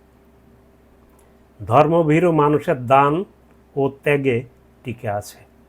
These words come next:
উল্লেখ্য যে এসব প্রতিষ্ঠানের লিল্লা বোর্ডিংয়ে এদেশের গরিব, অসহায়,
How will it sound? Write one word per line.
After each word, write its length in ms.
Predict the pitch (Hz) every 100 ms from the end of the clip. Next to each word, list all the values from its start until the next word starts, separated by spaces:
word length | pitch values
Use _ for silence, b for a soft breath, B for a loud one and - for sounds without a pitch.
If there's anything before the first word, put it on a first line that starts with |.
| _ _ _ _ _ _ _ _ _ _ _ _ _ _ _ _ _ _ _ -
উল্লেখ্য 440 | 156 185 185 185 143
যে 160 | 120 123 - _ _ _ _ _ _ _ _ _ _ _ _ _ _ _ -
এসব 300 | 143 - 180 -
প্রতিষ্ঠানের 640 | 160 170 - - 170 175
লিল্লা 380 | 143 147 151 147
বোর্ডিংয়ে 500 | 127 131 143 156 117 110 - _ _ _ -
এদেশের 460 | 131 139 147 156 120
গরিব, 400 | 113 143 135 123 120 _ _ _ -
অসহায়, 640 | 135 139 139 127 131 127